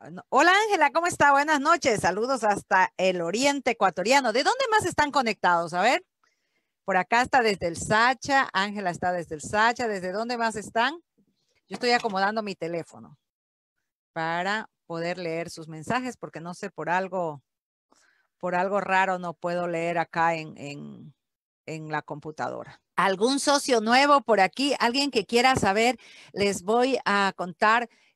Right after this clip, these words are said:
cómo se puede hacer una gran combinación de ofertas. ¿Y qué les parece, por ejemplo, eh, invertir unos cien dólares y que la ganancia sea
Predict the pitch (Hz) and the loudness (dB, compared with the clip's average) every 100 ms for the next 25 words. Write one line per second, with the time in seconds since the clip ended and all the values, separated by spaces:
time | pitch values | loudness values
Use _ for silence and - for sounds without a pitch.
0 | _ - 311 370 427 - 247 - 269 294 | _ 0 2 4 2 2 0 4 4 6
1 | 277 - 254 262 240 185 147 190 247 311 | 4 2 0 0 0 0 2 2 2 2
2 | 349 294 254 226 196 254 247 240 269 247 | 0 0 0 0 0 0 -2 0 0 0
3 | 247 - 247 302 339 359 - 269 247 240 | -2 -2 -2 2 4 4 4 4 4 2
4 | 240 214 214 254 _ _ - _ _ _ | 2 0 0 -2 _ _ -20 _ _ _
5 | 269 277 294 277 - 233 196 - 254 285 | 6 8 8 4 4 2 2 4 4 4
6 | - - - - 220 226 220 220 - 269 | 0 -20 -16 0 4 6 6 6 2 0
7 | 233 254 240 - 349 339 247 254 285 247 | 2 4 2 0 2 4 4 2 0 -8
8 | _ _ _ - 240 226 196 - 277 269 | _ _ _ -4 -2 -2 -4 -2 -2 2
9 | 277 226 202 214 220 - 220 208 214 202 | 6 8 6 4 0 -4 -4 2 4 4
10 | 190 220 247 262 208 - 233 240 240 | 2 -2 -2 0 0 0 4 4 2